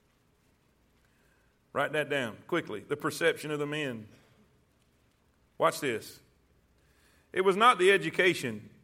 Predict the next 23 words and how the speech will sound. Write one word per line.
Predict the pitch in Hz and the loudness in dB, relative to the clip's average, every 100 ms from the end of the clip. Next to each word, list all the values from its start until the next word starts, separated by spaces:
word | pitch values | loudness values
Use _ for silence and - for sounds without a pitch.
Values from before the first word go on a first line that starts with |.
| _ - | _ -4
And | 196 | 0
everybody, | 294 320 208 | 2 4 2
eh, | 151 117 - | 0 -8 -10
eh, | |
please | 214 285 247 | -6 -6 -6
get | 139 139 135 | -4 -6 -4
this. | 127 135 | -6 -6
Please | - 262 214 135 | -10 -8 -8 -6
get | 143 | -8
this, | 127 160 | -6 -8
'cause | 185 | -4
I'm | 226 233 | -2 -2
telling | 226 202 160 | -2 -2 -2
you, | 147 | -6
the | 127 | -8
devil | 143 202 220 190 | -4 -2 -2 -2
is | 151 | -4
so | - 196 190 | -4 -4 -4
good | 151 190 | -2 -2
at | 175 | -2
what | 147 175 | -4 -2
he | 165 | -2
does, | 127 160 170 165 160 | -2 2 4 4 0